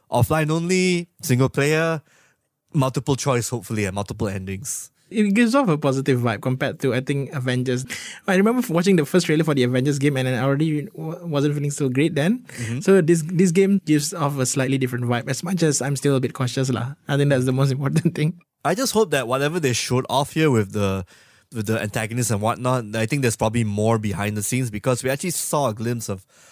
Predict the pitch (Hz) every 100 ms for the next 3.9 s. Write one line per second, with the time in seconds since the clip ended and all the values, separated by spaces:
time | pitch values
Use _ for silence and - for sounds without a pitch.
0 | _ - 113 117 - 120 113 95 - 107
1 | 104 104 98 98 95 113 110 101 110 98
2 | 101 104 101 - 98 95 101 95 92 -
3 | - - _ _ - - 107 101 98